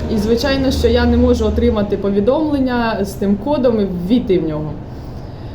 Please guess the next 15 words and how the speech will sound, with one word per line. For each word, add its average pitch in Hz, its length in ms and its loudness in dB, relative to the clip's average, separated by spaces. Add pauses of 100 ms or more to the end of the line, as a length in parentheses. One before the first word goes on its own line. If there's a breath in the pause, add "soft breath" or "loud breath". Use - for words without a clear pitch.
(160 loud breath)
Я 254 280 2
вже 254 200 2
просто 247 500 2
була 233 720 2
в, 185 1120 -2
в 180 40 0
ярості, 208 520 2
я 214 120 2
не 240 120 4
знала, 247 320 2
що 254 200 0
мені 240 180 6
далі 233 240 4
робити, 240 460 0
і 226 460 4